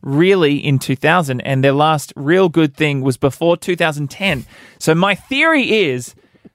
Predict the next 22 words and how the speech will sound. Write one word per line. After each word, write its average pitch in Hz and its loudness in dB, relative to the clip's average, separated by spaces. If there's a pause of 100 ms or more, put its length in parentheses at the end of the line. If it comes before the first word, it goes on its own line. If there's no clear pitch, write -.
Ricky 190 0
and 220 0
Chris 143 -2
are 147 0
both 147 0
being 170 -2
held 147 0
hostage 151 -4
by 139 0
little 147 0
monkey 151 0
fellas 127 0
wanting 135 2
bananas, 135 2 (300)
and 135 2
there 139 4
are 143 2
two 180 2
monkeys 143 2
who 143 6
are 135 4
pretending 156 2